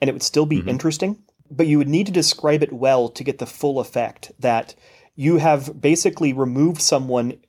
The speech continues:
Speaker 1: from a two-dimensional space so that where they were is missing now.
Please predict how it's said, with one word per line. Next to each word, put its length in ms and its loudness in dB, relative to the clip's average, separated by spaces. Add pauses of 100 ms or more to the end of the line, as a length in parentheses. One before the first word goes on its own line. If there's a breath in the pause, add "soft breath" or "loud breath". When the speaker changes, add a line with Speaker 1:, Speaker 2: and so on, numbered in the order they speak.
Speaker 1:
from 160 -2
a 100 -2
two-dimensional 840 -2
space 680 -2 (280 soft breath)
so 220 2
that 300 2 (120)
where 340 2
they 200 4
were 480 2
is 240 0
missing 580 -2
now. 360 -8